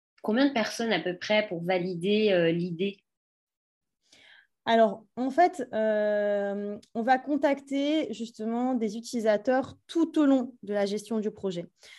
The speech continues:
Speaker 2: C'est-à-dire que, euh, ça va être au début, justement pour identifier, euh, les différents besoins, euh, pour savoir aujourd'hui, dans la situation actuelle, si on est par exemple dans l'utilisation d'un contrat, d'un service, actuellement, qu'est-ce que ça,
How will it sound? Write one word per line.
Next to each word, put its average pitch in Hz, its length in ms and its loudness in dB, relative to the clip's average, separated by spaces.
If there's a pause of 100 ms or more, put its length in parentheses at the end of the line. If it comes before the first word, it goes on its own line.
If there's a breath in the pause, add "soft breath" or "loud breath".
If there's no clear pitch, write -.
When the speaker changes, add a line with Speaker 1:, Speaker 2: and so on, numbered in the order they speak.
(120 loud breath)
Speaker 2:
C'est-à-dire 233 680 2
que, 277 480 4
euh, 190 480 0
ça 220 180 -8
va 233 140 -2
être 240 240 -6
au 254 100 -2
début, 254 480 -2 (220)
justement 254 600 -2
pour 220 360 -6 (160)
identifier, 226 920 -2
euh, 185 280 0
les 190 100 -2
différents 190 440 -6
besoins, 190 460 -4 (560 loud breath)
euh, 190 120 -4
pour 226 180 -10
savoir 269 520 2
aujourd'hui, 254 640 -2
dans 208 100 -4
la 196 100 -4
situation 269 540 -4
actuelle, 233 520 -2
si 226 220 -12
on 202 140 -4
est 208 80 -6
par 190 140 -6
exemple 185 360 -6
dans 196 120 -6
l'utilisation 196 920 -6
d'un 196 200 -4
contrat, 214 580 -2
d'un 180 160 -8
service, 185 520 -10
actuellement, 226 600 -4
qu'est-ce 226 200 -8
que 202 100 -14
ça, 190 200 -10